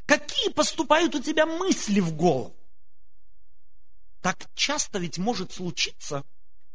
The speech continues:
что вино, которое мне казалось, еще есть у меня, когда кончается вино здоровья твоего, что делаешь ты? Теряешь голову?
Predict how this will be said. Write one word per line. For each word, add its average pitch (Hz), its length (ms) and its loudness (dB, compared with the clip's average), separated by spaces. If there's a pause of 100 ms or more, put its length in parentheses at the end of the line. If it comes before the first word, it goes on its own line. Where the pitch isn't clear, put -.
(160)
что - 220 6
вино, 262 420 6
которое 190 420 4
мне 226 220 6
казалось, 294 480 4
еще 349 300 0
есть 392 440 2
у 165 60 -2
меня, 110 320 -4 (2500)
когда 135 200 -4
кончается 175 520 -2
вино 147 300 2
здоровья 139 600 0
твоего, 160 460 -6 (720)
что - 240 -2
делаешь 294 520 -4
ты? - 100 -8 (1040)
Теряешь 170 420 8
голову? 254 540 4